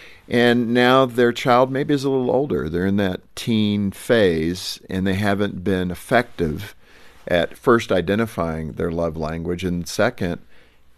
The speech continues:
putting it into action so that if they are correcting them, how to affirm them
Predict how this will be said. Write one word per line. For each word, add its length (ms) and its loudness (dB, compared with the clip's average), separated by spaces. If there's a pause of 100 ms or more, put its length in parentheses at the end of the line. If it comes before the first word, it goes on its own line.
(140)
putting 280 2
it 100 0
into 260 -2
action 500 -6
so 200 -4
that 280 -4
if 160 -8
they 160 -4
are 160 2
correcting 720 -6
them, 400 -6 (340)
how 160 -2
to 80 4
affirm 440 -2
them 360 -6